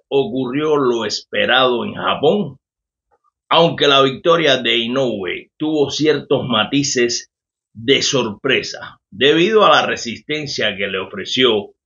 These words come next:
el filipino Tapales, a quien incluso le vi ganar un par de rounds, tal vez tres, contra el monstruo japonés. No obstante, Naoya Inoue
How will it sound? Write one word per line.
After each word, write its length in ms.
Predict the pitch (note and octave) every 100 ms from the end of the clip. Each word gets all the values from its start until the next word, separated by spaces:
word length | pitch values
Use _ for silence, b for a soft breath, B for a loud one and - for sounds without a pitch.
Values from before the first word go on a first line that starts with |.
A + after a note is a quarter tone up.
| _ _ _
el 240 | A#2+ C3 A#2+
filipino 580 | A#2+ A2+ G#2 D3 D3+ A#2+
Tapales, 880 | A2 G#2+ B2+ C3 B2+ E2+ - - _
a 160 | A2+ A#2
quien 180 | C3+ C#3
incluso 540 | C#3 G#2+ E3+ E3+ D#3
le 140 | B2
vi 180 | A#2+ C#3+
ganar 500 | C3+ A#2+ B2+ A#2+ A2+
un 240 | A#2+ A#2+ -
par 260 | C3+ C3+
de 160 | G#2+ A2
rounds, 520 | C3 C#3+ C3 A2 G#2+
tal 260 | C3 B2+ C3
vez 280 | C#3+ C#3 -
tres, 400 | C3 A#2 A#2 - - - -
contra 480 | - D3 C#3+ C3 B2+
el 80 | B2
monstruo 720 | C3 E3 F3+ - D3 C3+ G#2+
japonés. 840 | A#2+ A#2+ - G#2+ F#2 - - - -
No 260 | C3+ G#3+
obstante, 600 | B3+ - F#3+ E3+ C3 C#3
Naoya 460 | B2+ B2+ D3 D#3+ C3+
Inoue 720 | B2 D3 B2+ G2+ E2+ D#2 -